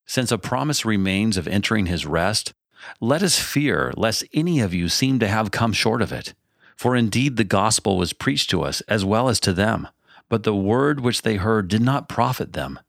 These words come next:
not being mixed with faith in those who heard it.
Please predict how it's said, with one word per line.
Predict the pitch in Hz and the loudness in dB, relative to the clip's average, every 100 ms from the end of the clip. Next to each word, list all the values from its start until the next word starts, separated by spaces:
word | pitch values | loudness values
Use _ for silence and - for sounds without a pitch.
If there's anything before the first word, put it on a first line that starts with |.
| _ _ _ - | _ _ _ 0
not | 147 165 | 0 0
being | 143 139 117 95 | 0 2 4 4
mixed | 107 - - | 2 0 -2
with | 90 | -2
faith | - 98 87 95 - | 0 -2 -2 -4 -6
in | 80 | -4
those | 82 87 82 | -2 -2 -2
who | 90 | -4
heard | 73 82 85 | -2 -4 -4
it. | - | -8